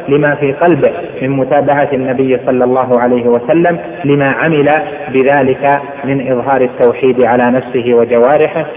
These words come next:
وإظهار السنة على نفسه وجوارحه. فهذه هي حقيقة المحبة التي هي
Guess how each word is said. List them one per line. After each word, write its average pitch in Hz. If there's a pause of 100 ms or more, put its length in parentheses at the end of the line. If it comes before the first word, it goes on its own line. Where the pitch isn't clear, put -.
(160)
وإظهار 131
السنة 127
على 120
نفسه 123 (260)
وجوارحه. 120 (180)
فهذه 160 (260)
هي 151
حقيقة 156
المحبة 160 (380)
التي 147
هي 165